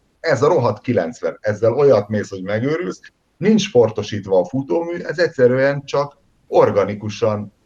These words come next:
ilyen lett. Szóval elképesztő, megy, mint az állat. Ö,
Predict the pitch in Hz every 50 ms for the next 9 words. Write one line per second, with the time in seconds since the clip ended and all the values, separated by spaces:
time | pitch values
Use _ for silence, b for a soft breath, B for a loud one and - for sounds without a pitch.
0 | _ _ _ _ - 101 87 78 69 65 65 65 64 - _ _ _ _ _ _
1 | _ _ _ - 117 117 120 123 127 123 - _ - - - 143 143 113 92 90
2 | 98 87 82 82 80 - _ - 85 85 82 85 120 123 117 107 90 101 98 92
3 | - 85 - - - 135 139 139 143 151 160 165 156 - _ B B B B B
4 | B B B B B B - - 123 120 117 113 117 113 117 120